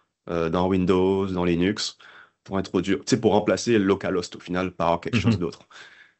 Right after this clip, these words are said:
Speaker 1: Et à ce moment-là, eh bien, si le dashboard est, fonctionnait sur ces domaines custom, eh bien,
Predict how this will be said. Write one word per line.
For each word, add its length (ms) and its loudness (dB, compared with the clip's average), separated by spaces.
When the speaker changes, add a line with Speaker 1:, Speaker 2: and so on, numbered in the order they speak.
Speaker 1:
Et 120 0
à 80 0
ce 140 -2
moment-là, 800 2
eh 160 -2
bien, 560 -2
si 160 -4
le 80 2
dashboard 560 4
est, 160 -10
fonctionnait 420 0
sur 260 -2
ces 280 -2
domaines 440 0
custom, 500 -2
eh 120 -4
bien, 420 2